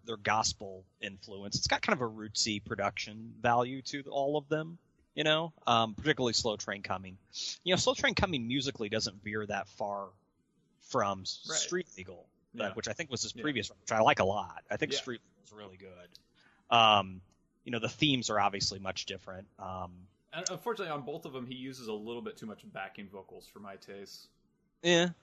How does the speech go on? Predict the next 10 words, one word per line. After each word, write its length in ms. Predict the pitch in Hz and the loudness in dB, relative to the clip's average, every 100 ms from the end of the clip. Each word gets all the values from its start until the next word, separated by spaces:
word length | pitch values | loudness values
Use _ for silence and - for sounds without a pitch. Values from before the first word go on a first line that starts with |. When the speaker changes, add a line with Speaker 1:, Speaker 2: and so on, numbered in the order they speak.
| _ _ - | _ _ 0
Speaker 2:
They 80 | 302 | 0
Speaker 1:
Yeah. 40 | |
Speaker 2:
get 80 | 285 | 2
a 60 | 254 | -2
little 240 | 240 214 | -4 -4
redundant. 500 | 101 95 92 95 95 _ _ _ _ _ _ _ | -8 -10 -16 -16 -18 _ _ _ _ _ _ _
Speaker 1:
Yeah. 300 | 131 123 110 104 _ _ _ _ _ _ _ _ - | 4 6 6 2 _ _ _ _ _ _ _ _ -2
Well, 120 | - | 0
you 60 | |
know, 120 | 349 | 2